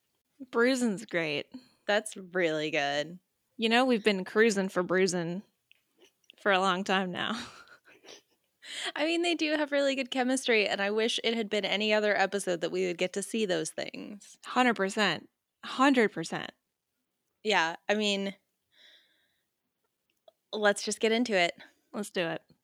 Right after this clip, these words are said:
Speaker 2: 'Cause we open the episode where Val is in this dream. She's, like, tossing and turning, and it's this black and white dream where she's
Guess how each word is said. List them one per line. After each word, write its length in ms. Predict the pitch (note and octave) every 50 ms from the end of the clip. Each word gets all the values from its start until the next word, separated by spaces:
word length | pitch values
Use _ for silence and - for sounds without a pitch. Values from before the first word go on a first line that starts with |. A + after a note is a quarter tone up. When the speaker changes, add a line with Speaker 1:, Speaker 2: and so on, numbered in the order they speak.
| _ _ _ _ _ _ _ _ _ _ _ _ _ -
Speaker 2:
'Cause 440 | G#3 G3+ G3 F#3 E3 - - - - _ _ _ _ _ -
we 240 | F#3 G3+ G#3 -
open 280 | - G#3 A3 - C4 B3+
the 120 | B3+ A#3
episode 640 | - F3+ E3+ - F3+ - E3+ D#3+ D#3+ D#3 D#3+ D#3 - - _
where 560 | - F3 F3+ F3 E3+ E3 E3 E3 D#3+ D#3 - - -
Val 600 | E3+ E3 D#3 F3+ F3+ E3+ E3+ F3+ F3+ F#3 F#3 - - -
is 540 | - F3+ E3+ D#3+ D3+ D#3+ - - - - - _ _ _
in 140 | - G3 G3+
this 160 | G#3 G#3 G#3
dream. 260 | - - F3+ F3 F3 E3+
She's, 180 | - - -
like, 100 | - - -
tossing 380 | - F#3 F#3 F#3+ - - F#3+
and 100 | F#3 F#3
turning, 520 | - - E3 D#3+ D#3+ D3+ D3+ D3+ D3+ - - -
and 340 | D#3+ E3 D#3 D#3 D3+ D3+ - -
it's 160 | E3+ - -
this 180 | - E3 - -
black 340 | _ F3 F#3 G3+ G#3+ -
and 140 | A#3 A3+ G3
white 240 | F#3 F3 E3+ - -
dream 420 | - - E3 D#3 D3+ D3+ D#3 D#3 D#3 - _ - - - _ _ _ _ -
where 460 | E3+ E3+ E3+ E3 D#3 D3+ D3+ D#3 - _ _ _ _ _ _ -
she's 460 | - - - G3 F3+ E3+ D#3+ D#3 E3